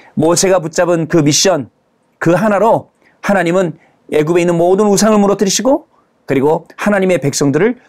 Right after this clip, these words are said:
출애굽, 사단의 손에서, 사단의 권세에서 영원히 멸망하지 않고 구원을 얻도록 빼주신 것입니다. 자, 이 모세가 이 미션을 딱 붙잡았습니다.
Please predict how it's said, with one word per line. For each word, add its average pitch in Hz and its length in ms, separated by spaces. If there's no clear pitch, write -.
출애굽, - 760
사단의 202 460
손에서, 220 540
사단의 202 440
권세에서 190 640
영원히 214 360
멸망하지 202 440
않고 151 360
구원을 156 340
얻도록 151 340
빼주신 180 520
것입니다. 117 500
자, 110 360
이 208 260
모세가 160 420
이 202 180
미션을 147 380
딱 - 180
붙잡았습니다. - 580